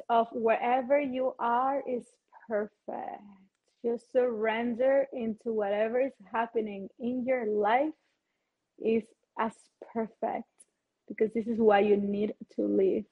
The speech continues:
So just surrender into anything that's alive within you,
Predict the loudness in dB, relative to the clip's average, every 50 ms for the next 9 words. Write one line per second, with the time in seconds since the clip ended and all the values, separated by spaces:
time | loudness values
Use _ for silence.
0 | _ _ 0 0 0 2 0 -2 -2 -2 -4 0 4 4 6 4 4 2 2 2
1 | 2 2 4 2 0 0 0 0 0 0 0 -2 -8 _ _ _ _ _ _ _
2 | _ _ _ -6 -2 -2 -2 -2 0 0 0 2 0 -4 _ _ _ _ _ _
3 | _ _ _ -2 0 2 2 4 2 2 0 -2 -6 -6 -6 -6 -6 -8 -8 -12
4 | -18 _ _ -2 0 0 0 0 0 0 2 4 4 4 4 4 4 4 4 4
5 | 2 2 2 2 2 4 4 2 0